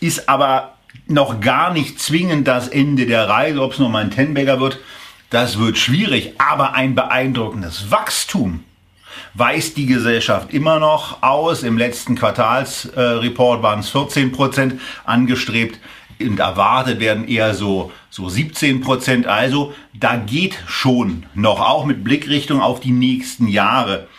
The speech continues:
einiges. Mit einem K G V von zweitausendneunzehn erwartet unter zwanzig, ist die Gesellschaft für das, was sie an Track Record hat und das, was sie auch da an Burg graben hat,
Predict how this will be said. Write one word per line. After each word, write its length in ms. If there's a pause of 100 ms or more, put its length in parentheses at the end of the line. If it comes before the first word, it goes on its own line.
(260)
einiges. 720 (260)
Mit 160
einem 200
K 200
G 140
V 400
von 340
zweitausendneunzehn 1040
erwartet 600
unter 400
zwanzig, 600 (300)
ist 160
die 80
Gesellschaft 680
für 120
das, 580 (400)
was 200
sie 100
an 140
Track 300
Record 360
hat 160
und 160
das, 260
was 160
sie 180
auch 440 (280)
da 420
an 260
Burg 440
graben 560
hat, 220